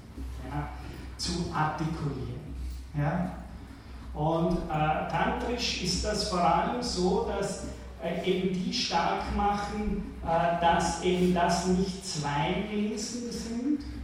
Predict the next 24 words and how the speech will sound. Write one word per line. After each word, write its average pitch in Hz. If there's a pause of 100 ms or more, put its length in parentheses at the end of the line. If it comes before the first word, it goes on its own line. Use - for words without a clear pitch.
(340)
es -
gibt 180
nicht 196
das 165
Brahman 180
und 170
dann 180
eben 165 (260)
als 156
dieses 165
eine 170
ohne 170
ein 147
zweites 165
und 165
daneben 165
die 156
Vielheit, 160 (500)
äh, -
der, 135
der 143
Formen 160
der 135
Welt, 143